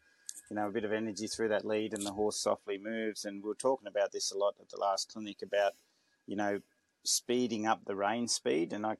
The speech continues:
I call it rein speed, but it could be rope speed. And the reason why we have to speed up that rein speed or rope speed is because sometimes a horse goes to run backwards quickly and then suddenly it hits pressure on its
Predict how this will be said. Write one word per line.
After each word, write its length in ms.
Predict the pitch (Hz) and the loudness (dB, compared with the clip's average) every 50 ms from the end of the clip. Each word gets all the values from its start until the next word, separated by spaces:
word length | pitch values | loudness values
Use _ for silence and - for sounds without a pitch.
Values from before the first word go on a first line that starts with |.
| _ _ - | _ _ -8
I 80 | - 104 | -8 -4
call 240 | - - 123 110 | 2 4 6 6
it 60 | 98 - | 6 4
rein 260 | 107 107 107 107 104 | 4 4 4 4 2
speed, 340 | - - - 104 104 107 92 | 0 2 4 4 4 4 4
but 80 | 110 95 | 2 0
it 60 | - | 0
could 120 | - 104 | -2 -2
be 100 | 98 104 | 0 2
rope 260 | 90 104 110 120 117 | 6 8 8 8 6
speed. 400 | - - - - 101 101 101 92 - _ _ _ _ _ _ _ _ _ - | 4 0 2 4 4 4 4 2 -4 _ _ _ _ _ _ _ _ _ -8
And 100 | 101 101 | -6 0
the 60 | 107 | 4
reason 280 | 113 127 123 107 110 110 | 6 6 6 6 4 2
why 120 | 110 107 | 2 2
we 100 | 101 101 | 2 0
have 320 | 92 - 98 117 131 - | -2 2 2 2 2 2
to 100 | - - | 0 -2
speed 320 | 107 - - - 107 104 92 | -4 -2 0 2 2 4 6
up 160 | 101 98 - | 4 4 4
that 180 | - 101 90 90 | 2 -2 -2 0
rein 300 | 98 101 101 107 107 101 | 0 0 0 0 0 -2
speed 300 | - - 110 107 98 104 | -2 0 0 0 2 0
or 100 | 101 95 | 0 2
rope 240 | 104 104 104 - | 2 2 2 0
speed 320 | - - - 107 107 104 101 | -4 -4 -2 0 0 0 0
is 140 | 101 - - | -2 -4 -6
because 360 | 113 104 - - 107 101 - | -8 -8 -4 -4 -4 -2 2
sometimes 480 | - 120 123 113 - 117 113 110 101 | 2 2 2 2 0 0 0 0 0
a 100 | 101 104 | -2 -4
horse 300 | 90 - 117 113 107 - | -2 0 0 0 0 -2
goes 240 | - - 104 101 - - | -2 -2 -2 -2 -2 -6
to 100 | - 92 | -8 -2
run 220 | - 113 113 110 101 | 2 2 2 4 4
backwards 380 | 101 107 110 - - 101 - | 4 4 4 2 -2 -8 -8
quickly 420 | - - - 131 131 - 110 104 104 | -6 -2 -2 -2 0 0 0 0 2
and 80 | 101 | 0
then 100 | 104 104 | -2 -4
suddenly 360 | 98 - 123 113 104 104 104 101 | 0 2 2 2 2 0 -4 -8
it 60 | - _ | -10 _
hits 180 | - 123 101 - | -8 -8 -8 -8
pressure 340 | - - 117 110 - - 104 | -4 0 0 0 0 -2 -2
on 120 | 104 101 | -4 -4
its 120 | 92 - | -4 -6